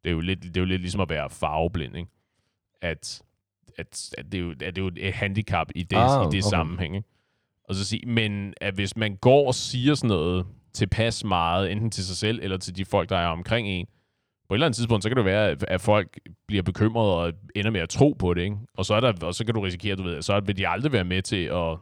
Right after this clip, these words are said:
Speaker 1: at synge, for eksempel, fordi at, "Jamen, jeg har ikke en tone i livet, jeg er, øh, tonedøv, jeg bliver fortalt, at jeg ikke kan synge, og jeg skal lukke munden, mens de andre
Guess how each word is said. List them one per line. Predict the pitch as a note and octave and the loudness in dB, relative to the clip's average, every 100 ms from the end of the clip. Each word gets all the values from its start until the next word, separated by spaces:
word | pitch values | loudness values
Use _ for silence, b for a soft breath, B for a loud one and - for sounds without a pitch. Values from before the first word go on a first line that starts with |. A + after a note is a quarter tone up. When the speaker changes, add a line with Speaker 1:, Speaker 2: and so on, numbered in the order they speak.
| - - F2 | -12 -8 -4
Speaker 1:
at | E2+ | -2
synge, | - F2+ F#2+ G2+ | 0 0 -2 -4
for | F#2 | -4
eksempel, | E2 C#2+ E2+ | -6 -8 -8
fordi | E2 F#2 F#2 F2 C#2 | -8 -8 -6 -8 -8
at, | D#2 E2 - - - _ _ _ _ _ | -8 -8 -10 -16 -18 _ _ _ _ _
"Jamen, | - F#2 | -10 -2
jeg | F#2 | 2
har | G2+ | 2
ikke | F2 G#2 | 2 0
en | A#2 | 0
tone | A2 G#2+ A2+ | 2 2 2
i | G#2 | 0
livet, | F#2 F2+ F#2+ F#2 | -2 -2 -2 0
jeg | F#2 G2 F#2+ | 0 0 0
er, | E2+ D#2 D#2+ | 0 -2 -4
øh, | D2+ E2 E2 - | -6 -6 -6 0
tonedøv, | G#2+ G#2+ A2 G#2 E2+ D#2+ | 2 2 2 2 0 -2
jeg | F#2 | -4
bliver | F#2 | -4
fortalt, | F2+ F2+ G#2 F2 | -6 -2 -2 0
at | F2 | 0
jeg | F#2 | 0
ikke | F#2 | -2
kan | - G#2 - | -2 -2 -2
synge, | - E2+ F2+ G2 | -2 -2 -4 -6
og | - E2+ | -2 -2
jeg | E2+ | -2
skal | F2 F#2 E2+ E2 | -4 -2 -2 -2
lukke | - - E2+ F#2+ - | -6 -8 -2 -2 0
munden, | F#2+ C#2+ F#2 | -2 -2 -6
mens | E2 - | -8 -6
de | E2+ | -6
andre | D#2+ F2+ F#2 | -4 0 0